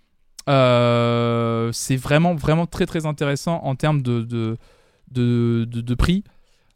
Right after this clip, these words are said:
Euh, c'est, ah oui, franchement, moins de cinquante euros pour deux soirées électro, c'est, euh, vraiment très, très bien, quoi. Ah oui, quarante-huit euros avec l'accès aux deux salles, hein, c'est intégral, bien sûr, hein.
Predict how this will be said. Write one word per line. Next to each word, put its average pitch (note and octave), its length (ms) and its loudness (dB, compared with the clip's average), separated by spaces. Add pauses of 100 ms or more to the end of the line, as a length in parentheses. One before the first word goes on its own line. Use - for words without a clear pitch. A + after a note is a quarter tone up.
Euh, A2 840 0
c'est, B2 260 -4
ah C3 140 4
oui, F#3 80 4
franchement, F3+ 480 2
moins E3 200 4
de G3+ 60 -2
cinquante G3 460 0
euros F3+ 240 4
pour C3 280 -2
deux F3+ 200 0
soirées F#3 380 2
électro, F#3 500 2
c'est, B2+ 340 -4
euh, A#2 320 -2
vraiment D3 220 -6
très, D#3 140 -6
très D3+ 120 -4
bien, C3 140 -4
quoi. - 160 -8 (880)
Ah F3+ 60 4
oui, F3+ 80 4
quarante-huit D#3+ 360 2
euros G3+ 100 4
avec F3+ 120 4
l'accès D3+ 240 -2
aux D#3+ 80 4
deux E3 140 0
salles, E3+ 220 0
hein, A2+ 60 -4
c'est A#2 200 -10
intégral, B2 400 -6
bien A2+ 140 -8
sûr, A#2+ 200 -6
hein. G#2 60 -8